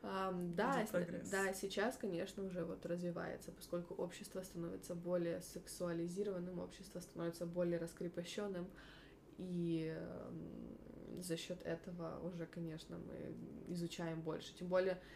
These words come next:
Speaker 1: поскольку мы живём уже в таком, слава богу, мы живём в таком суперфеменном обществе, а, во, во время эмансипации, где мы свободно говорим о женской сексуальности, мы говорим о женском оргазме, и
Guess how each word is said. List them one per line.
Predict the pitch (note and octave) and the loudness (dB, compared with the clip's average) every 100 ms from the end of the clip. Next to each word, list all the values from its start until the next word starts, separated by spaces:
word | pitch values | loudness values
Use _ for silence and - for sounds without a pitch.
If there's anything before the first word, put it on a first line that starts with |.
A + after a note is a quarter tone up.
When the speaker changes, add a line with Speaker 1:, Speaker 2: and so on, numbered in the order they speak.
| - - - - - - | -16 -18 -18 -20 -4 -2
Speaker 1:
поскольку | - F3 E3 E3 | 4 6 6 2
мы | E3 E3+ | 2 2
живём | E3+ D#3+ F3+ | 2 0 -2
уже | E3+ | -4
в | E3 | -6
таком, | E3+ - F3+ - | -8 -6 -6 -6
слава | - - F3 E3+ E3+ | -4 4 6 6 4
богу, | F3 E3+ E3+ | 4 2 2
мы | E3 | 0
живём | E3+ E3+ E3 | 0 -2 -2
в | |
таком | - E3 | -4 -6
суперфеменном | E3+ G#3 F#3+ F3+ F3 F3 E3+ F3 E3 - - - | -2 -2 0 -2 -2 0 2 2 0 -4 -10 -4
обществе, | - A#3+ - A#3+ - A3 C#4+ - - - - - | -2 -2 -4 -6 -4 -4 -4 -10 -16 -16 -12 -4
а, | F3+ E3 D#3+ D#3+ G3 A2+ - | 2 4 2 -2 -6 -8 -4
во, | D#3 D#3 - D3 E3+ - | -4 -4 -8 -8 -8 -4
во | E3 | -2
время | E3 D#3+ E3 E3 | 0 0 0 0
эмансипации, | E3 E3+ - E3+ G3+ A3+ - F3+ | 0 -2 -4 0 0 0 -2 0
где | F3 E3+ | 0 0
мы | E3 E3+ | 0 -2
свободно | - E3 E3+ E3+ | -2 2 4 4
говорим | E3+ E3 D#3 | 2 0 0
о | |
женской | F3 D#3+ D#3+ - | 0 -2 -4 -8
сексуальности, | F3 - - D#3+ F3+ F#3+ - F3+ | -8 -8 -4 -2 -2 -4 -4 -2
мы | E3+ | -2
говорим | F3 E3+ E3 D#3+ | 0 0 0 -2
о | |
женском | F3 F3 F3+ - E3+ | 0 0 0 -4 -4
оргазме, | E3 E3 E3 G3 G3 F3+ - - - - - - | -2 -2 -2 -2 -2 -6 -8 -14 -16 -16 -18 -10
и | E3+ E3 D#3+ E3 F3 | -4 -2 0 0 -2